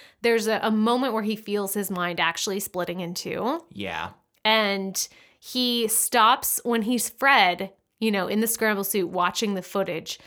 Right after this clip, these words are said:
Speaker 1: he stops understanding that Bob is himself.
Speaker 2: Yeah, and I found this so interesting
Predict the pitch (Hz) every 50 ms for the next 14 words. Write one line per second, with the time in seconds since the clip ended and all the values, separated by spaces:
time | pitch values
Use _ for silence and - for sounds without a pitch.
0 | - - - - - - 247 220 - - - 254 220 233 269 - - - 214 214
1 | 214 208 196 - - - 160 165 180 170 180 240 254 254 262 269 233 214 190 180
2 | 175 180 175 - - _ _ _ _ _ _ - - - 190 175 175 185 190 190
3 | 175 - 180 185 165 - - - - - - - - - - 127 120 131 123 131
4 | 123 127 135 - - 151 147 147 143 147 165 165 185 208 214 190 202 - - -
5 | 147 139 139 139 113 113 113 110 - 117 113 - - - 104 90 87 82 82 82
6 | 78